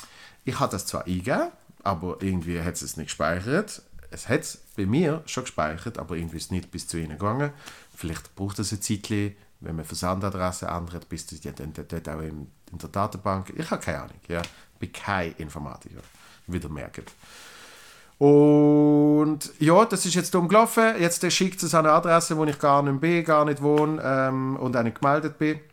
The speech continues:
Können Sie es bitte auf die, wo ich dort als neue Versandadresse gemacht habe, drunter geschickt. Und das ist wirklich zwei Sekunden, nachdem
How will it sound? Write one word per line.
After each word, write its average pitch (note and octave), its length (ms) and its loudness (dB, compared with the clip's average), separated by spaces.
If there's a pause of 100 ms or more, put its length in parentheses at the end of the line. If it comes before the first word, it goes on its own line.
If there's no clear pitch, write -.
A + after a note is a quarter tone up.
(1080)
Können A#2+ 220 0
Sie A#2+ 140 -2
es A2 80 -4
bitte G#2+ 420 0
auf G#2 240 -4
die, G#2 320 0
wo F#2 120 -4
ich F2+ 160 -2
dort F#2 260 -6
als E2 260 -4
neue F2+ 180 -2
Versandadresse E2 760 -6
gemacht D#2 340 -10
habe, - 200 -6 (180)
drunter B2 280 -2
geschickt. A#2+ 300 -4
Und E2+ 120 -14
das E2+ 140 -8
ist F2+ 60 -8
wirklich F2 260 -8
zwei A2 560 0
Sekunden, G2+ 600 -6
nachdem E2+ 440 -6